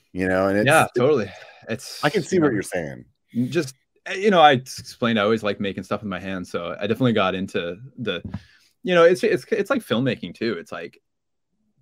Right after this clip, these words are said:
Speaker 2: they don't just appear. You gotta put a lot of effort. Nobody appreciates the effort that you're really putting in, all that sanding, all that buffing, all that, you
Speaker 1: Yeah.
Speaker 2: know, planing, whatever it is. Like, there's a
Speaker 1: Yeah.
Speaker 2: lot of work. And, but then when you finally have it, you're like, "I made that. It used to just be a tree or a block of wood,
Speaker 1: Yeah.
Speaker 2: and now it's that," you know? It's like,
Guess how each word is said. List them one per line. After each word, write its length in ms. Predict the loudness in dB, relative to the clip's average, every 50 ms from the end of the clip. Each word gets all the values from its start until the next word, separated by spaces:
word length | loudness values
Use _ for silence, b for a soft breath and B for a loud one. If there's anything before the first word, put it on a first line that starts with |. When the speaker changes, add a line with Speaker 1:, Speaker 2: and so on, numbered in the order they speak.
| _ -2
Speaker 2:
they 80 | 0
don't 160 | 0 0 0 -2
just 140 | -4 -6 -8
appear. 520 | -8 -6 -2 -2 -2 -2 -2 -6 -14 -12 _ -4
You 100 | 0 4
gotta 160 | 4 4 4
put 140 | 4 2 0
a 20 |
lot 300 | 0 0 0 2 2 0
of 60 | 0
effort. 300 | -2 -4 -4 -8 -10 -6
Nobody 340 | -2 0 2 2 4 4 2
appreciates 520 | 2 2 0 0 0 0 -2 -4 -4 -6
the 120 | -8 -4 -4
effort 280 | -4 -4 -4 -6 -8
that 120 | -8 -10 -8
you're 100 | -6 -4
really 180 | -4 -2 -4
putting 240 | -4 -4 -6 -6 -4 -4
in, 180 | -4 -4 -4 -4
all 80 | -4
that 160 | -6 -6 -8
sanding, 360 | -8 -8 -6 -4 -4 -4 -4 -4
all 100 | -6 -6
that 200 | -6 -8 -8 -8
buffing, 420 | -8 -8 -6 -6 -6 -4 -4 -4
all 140 | -4 -4 -4
that, 200 | -4 -6 -2 0
you 80 | 2
Speaker 1:
Yeah. 160 | 2 2 2 -2
Speaker 2:
know, 40 | -6 -10 -8
planing, 380 | -6 -2 -2 -2 -2 -2 -4
whatever 400 | -4 -4 0 0 2 2 2 2
it 60 | 2 2
is. 340 | 0 0 -2 -4 -6 -10 -14
Like, 140 | -10 -4 0
there's 200 | 0 0 0 0
a 20 |
Speaker 1:
Yeah. 60 | -2
Speaker 2:
lot 120 | -4 -2 -2
of 40 | 0
work. 300 | 0 0 -2 -2 -4 -8
And, 180 | -10 -8 -8
but 80 | -8 -6
then 140 | -4 -2 0
when 100 | 0 0
you 60 | -2
finally 360 | -2 -4 -4 -2 -2 -4 -4
have 260 | -6 -4 -4 -4 -4
it, 60 | -4 -6
you're 120 | -8 -10
like, 200 | -10 -12 -16 _ _ _ _ _ _ _
"I 100 | -6 -2
made 260 | -2 0 0 0 -2 -2
that. 160 | -4 -2 -2
It 40 | -4
used 140 | -4 -6 -6
to 40 | -6
just 180 | -8 -8 -6
be 140 | -6 -6 -4
a 60 | -4
tree 420 | -6 -8 -10 -8 -6 -6 -6 -6 -6
or 160 | -6 -8 -10
a 60 | -10
block 320 | -8 -6 -6 -6 -6 -6 -2
of 60 | 0
wood, 240 | 2 2 2 2 0
Speaker 1:
Yeah. 20 |
Speaker 2:
and 100 | -2 -6
now 140 | -4 -4 -4
it's 100 | -4 -4
that," 300 | -6 -4 -4 -4 -4 -6
you 80 | -8 -10
know? 140 | -8 -8 -8
It's 120 | -6 -6
like, 220 | -8 -10 -10 -12